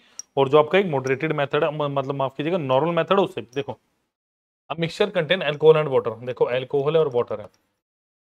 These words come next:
किस रेशो में स्टूडेंट्स? फ़ोर ratio three। If five liter of water is added, अभी हमने क्वेश्चन किया था ना,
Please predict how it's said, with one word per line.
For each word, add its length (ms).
किस 120
रेशो 200
में 80
स्टूडेंट्स? 320
फ़ोर 160
ratio 160
three। 160
If 220
five 260
liter 240
of 140
water 240
is 140
added, 300
अभी 200
हमने 240
क्वेश्चन 360
किया 160
था 100
ना, 120